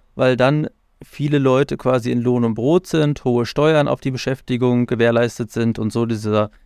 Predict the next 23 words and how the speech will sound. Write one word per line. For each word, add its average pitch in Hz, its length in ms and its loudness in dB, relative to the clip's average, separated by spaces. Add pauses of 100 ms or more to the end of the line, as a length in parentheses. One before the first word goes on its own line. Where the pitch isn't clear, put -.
(160)
Geldkreislauf 117 1080 0
quasi 107 420 0
am 104 100 -2
Laufen 101 300 0
gehalten 90 360 -4
wird. 90 280 -6 (300)
Nun 147 140 0
stellt 175 200 -2
sich 160 200 -4
die 160 120 -6
Frage, 151 280 2
brauchen 135 520 0
wir 170 120 2
das 180 200 -2
denn 180 420 -2
in 151 160 -2
der 156 180 0
Form? 185 540 -2 (320)
Die 127 320 -6
Antwort 175 640 0
ist - 440 -6 (100)
eigentlich 196 1300 -2 (500)
nein. 107 560 0